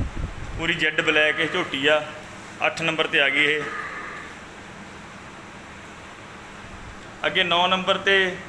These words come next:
ਚੌਦਾਂ ਕਿਲੋ ਦੁੱਧ ਦੂਜੇ ਸੂਏ ਦਿੱਤਾ, ਤੀਜਾ ਸੂਆ ਮੈਂ ਸੂੰਦੀ ਆ ਇਹ। ਥਣ ਹਵਾਨੇ ਦੀ ਪੂਰੀ ਸਾਫ਼ ਸੁਥਰੀ ਆ, ਦੇਖ ਸਕਦੇ ਹੋ। ਅੱਗੇ ਤੋਂ ਪੂਰਾ ਸੋਹਣਾ ਥਣ ਲੱਗਿਆ ਹੋਇਆ ਗਾ।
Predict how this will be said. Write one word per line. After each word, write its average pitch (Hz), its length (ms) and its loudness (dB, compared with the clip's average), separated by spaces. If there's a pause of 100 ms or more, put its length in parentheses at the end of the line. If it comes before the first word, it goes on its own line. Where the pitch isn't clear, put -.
(200)
ਚੌਦਾਂ 185 320 4
ਕਿਲੋ 185 200 0
ਦੁੱਧ 190 200 0
ਦੂਜੇ 185 300 -2
ਸੂਏ 180 200 0
ਦਿੱਤਾ, 170 220 2
ਤੀਜਾ 180 340 2
ਸੂਆ 180 240 0
ਮੈਂ 180 220 2
ਸੂੰਦੀ 175 320 -2
ਆ 175 80 8
ਇਹ। 170 200 6 (1600)
ਥਣ 160 80 4 (160)
ਹਵਾਨੇ 170 260 4
ਦੀ 165 80 0
ਪੂਰੀ 165 220 -4
ਸਾਫ਼ 139 300 2
ਸੁਥਰੀ 147 220 -2
ਆ, 160 40 2
ਦੇਖ 151 160 0
ਸਕਦੇ 147 260 0
ਹੋ। 151 100 -6 (1600)
ਅੱਗੇ 135 200 -6
ਤੋਂ 156 100 -6
ਪੂਰਾ 160 240 0
ਸੋਹਣਾ 170 460 2 (120)
ਥਣ 143 160 2
ਲੱਗਿਆ 143 260 2
ਹੋਇਆ 147 200 4
ਗਾ। 147 160 4